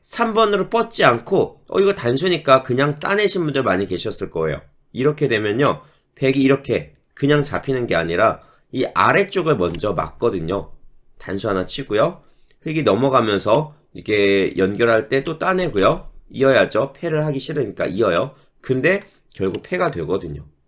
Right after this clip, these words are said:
이러면 패가 납니다. 자, 그래서 패를 만들지 않기 위해선 가만히 늘어주는 수순이 필요했어요.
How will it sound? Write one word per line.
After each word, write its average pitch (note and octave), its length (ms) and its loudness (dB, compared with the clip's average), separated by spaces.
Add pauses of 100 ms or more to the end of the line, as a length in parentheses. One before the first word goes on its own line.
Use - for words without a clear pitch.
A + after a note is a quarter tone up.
(800)
이러면 F#2+ 380 -4
패가 E3+ 260 -6
납니다. D#2 420 -6 (1400)
자, - 140 -10
그래서 E2 260 -6
패를 E3+ 260 0
만들지 G#2 380 0
않기 E2 300 -4
위해선 C#3+ 360 0 (300)
가만히 G2+ 460 -8
늘어주는 G2+ 480 0
수순이 A2+ 500 -6
필요했어요. A2+ 720 -6